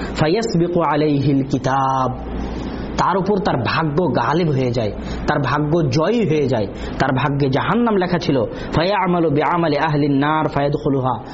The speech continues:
তখন সে জাহান্নামের আমল করে এবং জাহান্নামে চলে যায়, মরার আগে জাহান্নামের আমল করে, আহলুন নারের আমল করে, খারাপ কাজ করে। ওয়া ইন্না আহাদাকুম লা ইয়া'মালু বি'আমালি আহলিন নার, আর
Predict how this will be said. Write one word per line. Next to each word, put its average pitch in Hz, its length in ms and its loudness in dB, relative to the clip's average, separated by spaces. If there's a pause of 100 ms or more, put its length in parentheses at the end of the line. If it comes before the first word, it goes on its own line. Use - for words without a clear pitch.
(180)
তখন 175 240 0
সে 170 180 -4
জাহান্নামের 175 560 0
আমল 175 300 0
করে 190 180 0
এবং 190 200 0 (1200)
জাহান্নামে 151 440 2
চলে 117 220 0
যায়, 98 160 -4 (520)
মরার 160 280 2
আগে 156 200 2
জাহান্নামের 175 460 2
আমল 113 200 2
করে, 101 200 -2 (1160)
আহলুন 190 360 2
নারের 180 300 0
আমল 147 240 2
করে, 117 220 0
খারাপ 175 320 0
কাজ 127 200 -2
করে। 104 180 -2 (340)
ওয়া 151 180 2
ইন্না 208 280 2
আহাদাকুম 185 480 0
লা 165 120 2
ইয়া'মালু 170 400 2
বি'আমালি 165 460 2
আহলিন 156 320 2
নার, 147 240 0 (320)
আর 131 100 0